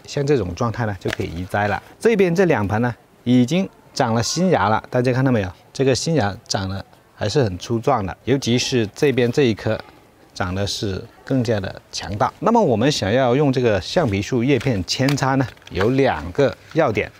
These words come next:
第一个要点呢，就是我们在修剪这个橡皮树的叶片的时候呢，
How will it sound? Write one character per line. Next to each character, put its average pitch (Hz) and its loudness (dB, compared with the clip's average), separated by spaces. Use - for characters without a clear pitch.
第 214 4
一 202 4
个 196 6
要 196 4
点 123 2
呢， 113 2
就 143 0
是 117 -2
我 110 -2
们 127 2
在 151 2
修 214 0
剪 110 2
这 117 0
个 117 0
橡 156 0
皮 98 0
树 123 -2
的 113 -2
叶 135 2
片 131 0
的 110 0
时 95 -4
候 107 0
呢， 104 -4